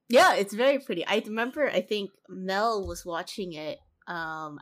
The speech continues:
after us, and he also mentioned how Lop and Ocho looked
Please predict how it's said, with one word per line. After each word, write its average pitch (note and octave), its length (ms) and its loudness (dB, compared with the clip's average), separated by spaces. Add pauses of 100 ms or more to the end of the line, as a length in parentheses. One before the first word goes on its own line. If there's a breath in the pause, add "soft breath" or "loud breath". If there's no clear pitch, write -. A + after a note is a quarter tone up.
after E3+ 480 0
us, D3+ 320 -8
and F3 140 -6
he G3 200 -6
also F3+ 340 -4
mentioned E3 420 -10
how D#3+ 240 -8
Lop D#3+ 300 -4
and G3 180 -4
Ocho E3+ 400 -6
looked D3+ 260 -8